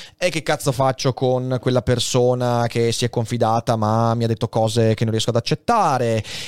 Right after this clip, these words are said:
e che cazzo sarà di me fra due settimane, e sono indietro con lo studio, con gli esami", tutte queste inadeguatezze, eh,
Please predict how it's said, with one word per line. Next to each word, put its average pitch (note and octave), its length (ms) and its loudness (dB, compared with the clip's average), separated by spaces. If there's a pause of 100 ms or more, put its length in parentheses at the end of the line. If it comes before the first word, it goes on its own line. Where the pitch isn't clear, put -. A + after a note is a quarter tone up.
e D#3+ 680 2
che D3 140 -4
cazzo - 240 -6
sarà C#3 200 -2
di C3+ 100 0
me C3 140 0
fra - 360 -6
due B2+ 240 -4
settimane, C3 1000 -2 (380)
e - 100 -8
sono - 220 -4
indietro B2 260 -2
con A#2+ 140 -2
lo A#2+ 80 2
studio, G3+ 440 -2
con B2 120 -2
gli A#2 140 -2
esami", E3 480 2
tutte G#3 180 -4
queste - 240 -8
inadeguatezze, D3 880 -2
eh, A2+ 300 -6